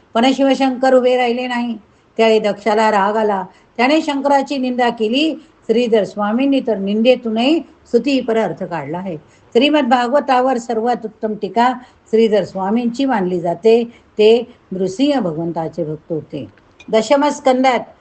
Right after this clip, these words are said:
श्रीकृष्णाची शिशुपालाने निंदा केली. श्रीधर स्वामींनी त्या निंदेचं स्तुतीपर वर्णन काढलंय, कारण की निंदा ऐकण्याने पाप लागते. निंदा नरका समान आहे. जी व्यक्ती उपस्थित नसते, तिच्या दोषांचे वर्णन करणे म्हणजे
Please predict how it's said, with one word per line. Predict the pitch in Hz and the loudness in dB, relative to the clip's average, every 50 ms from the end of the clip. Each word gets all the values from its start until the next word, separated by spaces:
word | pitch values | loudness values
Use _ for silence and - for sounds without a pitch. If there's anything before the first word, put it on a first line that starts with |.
| _ _ _ _ 240 | _ _ _ _ 2
श्रीकृष्णाची | 262 311 320 - - 269 262 247 - 247 254 247 247 233 240 - 277 254 180 - - _ _ _ _ _ _ _ _ _ - | 2 2 0 0 0 -2 -2 -2 -4 -4 -2 -2 -2 -2 -2 -2 -2 -2 -2 -4 -10 _ _ _ _ _ _ _ _ _ -6
शिशुपालाने | 262 247 - 311 311 285 - 247 220 220 220 214 214 220 226 | -6 -4 -2 -2 -2 0 0 2 2 2 2 2 0 0 0
निंदा | 233 226 202 190 185 196 | -2 -2 -2 -2 -2 -2
केली. | 196 - 175 160 139 - - - - _ _ _ _ _ _ | -4 -4 -6 -8 -8 -10 -14 -16 -20 _ _ _ _ _ _
श्रीधर | - 240 285 302 277 294 277 240 | 0 2 2 2 4 2 2 0
स्वामींनी | - - 226 226 214 220 247 277 294 285 269 | -2 -4 -2 0 0 2 2 0 2 0 0
त्या | 247 226 208 190 | 0 0 -2 -2
निंदेचं | 185 196 202 208 233 262 269 262 - 220 202 | -2 -2 -2 0 2 2 2 0 -2 -2 -2
स्तुतीपर | 190 196 - 196 - - 190 185 196 190 | -4 -6 -10 -10 -8 -8 -6 -4 -4 -4
वर्णन | 180 165 151 151 160 180 | -4 -6 -6 -6 -8 -8
काढलंय, | 180 - 196 175 135 135 131 135 135 _ _ _ _ _ _ _ _ - | -8 -8 -10 -10 -10 -12 -16 -20 -20 _ _ _ _ _ _ _ _ -8
कारण | 165 165 165 175 | -6 -4 -4 -4
की | 165 - 214 | -2 -2 -2
निंदा | 196 180 175 165 156 175 185 185 | 0 0 -2 -2 -2 -2 -4 -4
ऐकण्याने | 151 135 - - 175 185 208 220 208 180 151 135 135 - _ _ _ _ | -6 -8 -8 -8 -6 -4 -4 -4 -4 -4 -6 -8 -10 -14 _ _ _ _
पाप | - 165 170 190 196 196 | -6 -4 -4 -4 -4 -4
लागते. | 202 170 143 - - 151 143 - _ _ _ _ - | -6 -8 -8 -10 -14 -16 -16 -16 _ _ _ _ -2
निंदा | 208 240 254 269 285 277 | 2 2 4 4 4 4
नरका | 262 247 233 233 240 240 269 294 339 | 2 2 0 -2 0 2 2 2 2
समान | - 302 285 294 294 302 | 0 -2 -2 -2 -2 0
आहे. | 294 269 247 226 175 151 - _ _ _ _ _ 190 | 0 0 -2 -2 -4 -6 -10 _ _ _ _ _ -4
जी | 208 285 320 339 | 0 2 2 2
व्यक्ती | 320 285 254 240 - 254 254 | 2 2 0 0 0 -2 -2
उपस्थित | 233 226 226 220 214 - - 302 330 330 320 | 0 0 0 -2 -2 0 0 0 0 2 0
नसते, | 262 220 196 185 180 - 220 226 254 | 0 0 0 -4 -2 2 2 2 2
तिच्या | - 226 185 - 190 175 | 2 -2 -6 -4 -4 -4
दोषांचे | 175 156 165 156 156 - 220 220 214 208 190 175 | -4 -4 -4 -6 -4 -4 -6 -6 -4 -4 -6 -6
वर्णन | 160 156 170 202 226 233 | -4 -4 -4 -4 -4 -4
करणे | 233 214 190 202 214 | -4 -4 -4 -4 -4
म्हणजे | 202 185 185 185 220 254 285 | -4 -4 -2 2 2 2 2